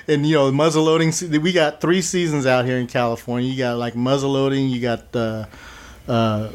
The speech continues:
bow season, you have a general, uh, rifle season. And one of the reasons why I got into bow season, 'cause rifle season is just too damn crowded.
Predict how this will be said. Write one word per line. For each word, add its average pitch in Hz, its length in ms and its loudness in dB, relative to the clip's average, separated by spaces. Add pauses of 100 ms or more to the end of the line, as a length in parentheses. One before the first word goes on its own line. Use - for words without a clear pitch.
(160)
bow 147 280 2
season, 139 580 0
you 123 140 0
have 123 260 -2
a 110 340 -6
general, 123 580 2
uh, 113 100 -2
rifle 131 420 0
season. 113 460 -4
And 123 160 -4
one 151 120 2
of 156 40 2
the 147 80 2
reasons 143 300 0
why 135 180 -2
I 135 80 -2
got 139 180 0
into 123 180 0
bow 131 260 0
season, 117 340 -4
'cause 117 160 -6
rifle 147 320 0
season 117 300 -4
is 110 60 -6
just 135 200 -2
too 151 100 -2
damn 143 220 2
crowded. 165 360 4